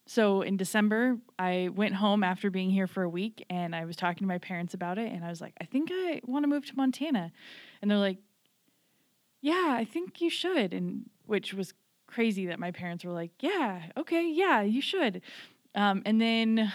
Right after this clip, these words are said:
like, my pastor and the, the person who took over the youth ministry were like, "Yeah, we think you should too." And so all the people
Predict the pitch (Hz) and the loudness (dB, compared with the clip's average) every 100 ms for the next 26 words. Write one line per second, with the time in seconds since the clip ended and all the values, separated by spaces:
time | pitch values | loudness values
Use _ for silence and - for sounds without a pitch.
0 | - 226 214 180 - 208 185 175 - 262 | -2 0 0 -2 -10 -4 -4 -4 2 4
1 | 269 - 262 254 247 180 175 175 170 - | 4 2 2 4 2 0 -2 -4 -4 -8
2 | - - 233 226 226 208 202 196 185 175 | -12 -2 0 4 2 2 -2 -2 -2 -2
3 | 220 240 233 226 220 202 185 - 311 208 | -2 2 2 2 -2 -4 -4 -2 2 2
4 | 165 _ - - - - - _ - 247 | 0 _ -20 -20 -20 -20 -20 _ 2 4
5 | 247 269 247 247 262 220 311 240 196 214 | 6 4 4 0 -2 0 2 2 2 -2
6 | - 208 269 294 254 233 214 208 208 | 2 4 4 2 -2 -4 -2 -2 -2